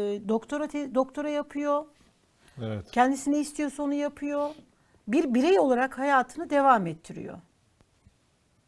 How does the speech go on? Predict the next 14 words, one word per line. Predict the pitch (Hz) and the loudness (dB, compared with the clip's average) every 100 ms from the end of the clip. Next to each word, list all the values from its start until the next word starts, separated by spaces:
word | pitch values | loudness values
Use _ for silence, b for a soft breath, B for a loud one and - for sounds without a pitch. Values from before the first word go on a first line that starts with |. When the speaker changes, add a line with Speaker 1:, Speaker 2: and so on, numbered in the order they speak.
| _ _ _ _ - | _ _ _ _ -6
Speaker 1:
Yani | 180 156 - | -4 -4 2
ayakları | 247 254 254 240 233 | 4 4 2 -2 0
yere | 208 233 | 0 0
basan, | 247 247 247 233 240 233 - | -2 -4 -4 -4 -6 -14 -6
kendi | 185 196 | -6 -4
sosyal | 214 226 220 220 | -6 -8 -4 -4
statüsü | 220 - 175 - 247 | -6 -12 -12 -10 -6
olan, | 240 226 233 233 | -2 -2 -2 -8
kendi | - 170 185 202 | -12 -10 -10 -8
adı | 196 190 | -6 -4
olan, | 254 240 226 226 240 _ b b b b b _ | -2 0 0 0 -6 _ b b b b b _
ondan | 202 196 185 185 | -4 -4 -4 -10
sonra, | 196 190 - - - b b b b b - | -10 -12 -8 -8 -8 b b b b b -8
e, | 208 196 190 185 190 185 185 - | -6 -4 -4 -6 -8 -10 -10 -12